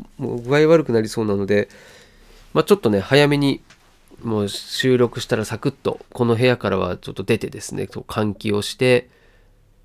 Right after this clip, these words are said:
まあ、次までにはどうにかなってもらいたいなと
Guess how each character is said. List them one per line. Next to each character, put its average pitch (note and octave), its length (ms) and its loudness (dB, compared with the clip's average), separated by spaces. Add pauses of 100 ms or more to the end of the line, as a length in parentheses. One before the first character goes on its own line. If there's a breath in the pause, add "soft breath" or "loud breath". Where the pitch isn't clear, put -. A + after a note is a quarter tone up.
(120)
ま A#2 80 -2
あ、 - 20 -10
次 C3 280 -4
ま B2 120 2
で A2+ 140 0
に G2+ 100 -2
は - 280 -8 (440)
ど A2 120 -4
う G2 40 -2
に G2+ 80 -6
か A2 180 -10
な G2 120 -4
っ G2 40 -6
て G2+ 120 -6
も F#2+ 100 -4
ら F#2+ 80 -4
い G2 80 -6
た G#2 100 -8
い G2+ 60 -6
な F#2+ 160 -8
と - 180 -18